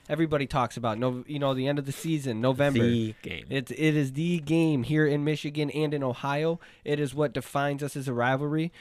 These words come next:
Speaker 1: It
Speaker 2: Yep.
Speaker 1: dates all the way back to the Great Michigan-Ohio War, if I'm not mistaken. It's,
Speaker 2: <laughs>
Speaker 1: I mean, this is crazy.
Speaker 2: Yeah.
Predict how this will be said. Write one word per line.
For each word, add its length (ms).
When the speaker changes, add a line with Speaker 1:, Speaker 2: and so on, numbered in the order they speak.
Speaker 1:
It 140
Speaker 2:
Yep. 80
Speaker 1:
dates 140
all 100
the 60
way 100
back 260
to 120
the 120
Great 280
Michigan-Ohio 1120
War, 400
if 120
I'm 120
not 160
mistaken. 600
It's, 180
Speaker 2:
<laughs> 340
Speaker 1:
I 60
mean, 240
this 180
is 140
crazy. 600
Speaker 2:
Yeah. 180